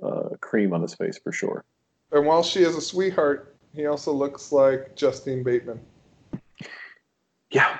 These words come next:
Speaker 2: Smoke, ladies and gentlemen. Which
Speaker 1: Yeah,
Speaker 2: one of the
Speaker 1: that
Speaker 2: Bateman kids didn't smoke? I'll let you guess. It wasn't
Speaker 1: I'll let
Speaker 2: just
Speaker 1: you, I'll let you guess, but one looks like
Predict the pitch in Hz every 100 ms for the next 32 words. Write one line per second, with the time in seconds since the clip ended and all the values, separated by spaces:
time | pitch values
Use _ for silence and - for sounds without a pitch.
0 | - - - - 175 180 175 143 135 135
1 | 131 127 135 139 131 131 123 127 - _
2 | _ _ _ _ _ _ _ _ _ _
3 | _ - - _ - 139 143 165 196 175
4 | 175 214 226 - - 156 - _ _ 170
5 | 147 135 - - 147 151 147 131 - 143
6 | 131 - - _ _ _ _ _ _ -
7 | _ 139 131 131 139 135 131 - - -
8 | _ - 131 107 104 101 120 - _ -
9 | _ _ _ _ _ _ - - - _
10 | - _ _ 101 104 - 107 113 101 -
11 | _ 107 - 98 104 104 117 120 - _
12 | _ _ _ _ 104 101 98 - 101 98
13 | 85 -